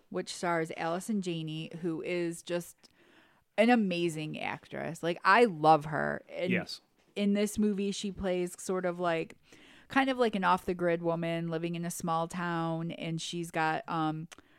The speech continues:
Speaker 1: a neighbor who has a little girl, and the little girl goes missing during a storm. And so it's like, who is this Allison Janney character really? Wha-, how does she have these skills that she has to help find this, this young girl?
Speaker 2: Yeah.
Speaker 1: It was great.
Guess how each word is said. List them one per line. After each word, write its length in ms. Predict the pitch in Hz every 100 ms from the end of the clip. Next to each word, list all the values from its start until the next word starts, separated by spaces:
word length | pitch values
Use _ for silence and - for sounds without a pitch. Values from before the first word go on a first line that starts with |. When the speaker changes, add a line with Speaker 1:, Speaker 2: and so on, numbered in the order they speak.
| _ _ 190
Speaker 1:
a 60 |
neighbor 440 | 185 180 175 175 175
who 140 | 170
has 160 | 170 170
a 40 |
little 220 | 170 175
girl, 320 | 170 165 160
and 140 | 165 165
the 80 | 156
little 240 | 156 160
girl 320 | 165 160 156
goes 260 | 165 156 156
missing 400 | 160 151 170 160
during 280 | 156 156 156
a 40 |
storm. 560 | - - 156 147 135 147 - - 180 _
And 260 | 185 175 170
so 640 | - 175 160 156 151 151 -
it's 240 | 160 -
like, 260 | 170 156 -
who 240 | 175 214
is 240 | 190 180 170
this 220 | 170 -
Allison 500 | - 160 156 - 165
Janney 320 | 160 160 156
character 500 | - 165 160 156 151
really? 360 | 151 160 143 143
Wha-, 160 | 147
how 160 | - 170
does 140 | 180
she 160 | 175 165
have 260 | 170 160 160
these 180 | 156
skills 460 | - - 160 156 156
that 220 | 156 -
she 180 | - 160
has 340 | 170 151 147 -
to 100 | 147
help 300 | 160 143 - _
find 500 | - 165 147 151 151
this, 400 | 147 147 - - _
this 240 | - 151 165
young 180 | 143
girl? 280 | 147 143 123 - _
Speaker 2:
Yeah. 240 | 117 110 101 _ _ _ - - - - - _
Speaker 1:
It 140 | 226 233
was 160 | 190
great. 380 | 147 147 123 135